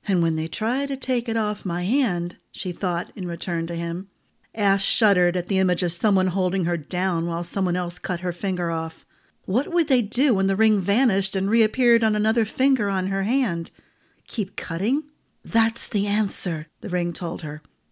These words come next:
"Let them cut off my fingers?" She nearly yelped that aloud. "Prove the ring won't come off,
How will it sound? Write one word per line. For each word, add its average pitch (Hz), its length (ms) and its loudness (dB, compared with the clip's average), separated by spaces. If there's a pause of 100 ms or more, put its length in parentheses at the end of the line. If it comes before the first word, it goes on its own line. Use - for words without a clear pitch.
(120)
"Let 349 160 -4
them 233 180 4
cut 302 220 2
off 262 160 4
my 190 160 4
fingers?" 330 760 2 (520)
She 208 140 4
nearly 202 260 4
yelped 190 500 0
that 220 220 0
aloud. 170 500 -2 (420)
"Prove 214 480 4
the 285 140 4
ring 196 280 2
won't 175 300 0
come 277 240 4
off, - 400 -6